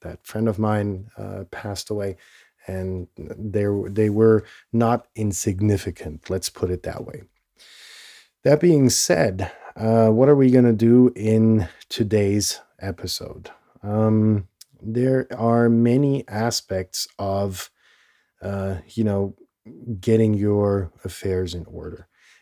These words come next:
No, I'm not talking about this blah, blah bullshit about making your bed and, you know, putting your clothes in. No, not that. But there are many types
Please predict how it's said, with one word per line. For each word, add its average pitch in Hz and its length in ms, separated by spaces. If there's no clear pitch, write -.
No, 127 300
I'm 113 80
not 113 240
talking 104 400
about 98 320
this - 420
blah, 104 300
blah 95 200
bullshit 98 460
about 92 320
making 95 380
your 90 140
bed 101 360
and, 98 340
you 107 80
know, 101 180
putting 107 340
your 101 160
clothes 98 560
in. 98 400
No, 90 320
not 110 280
that. 90 360
But 113 360
there 113 680
are 104 640
many 123 560
types - 720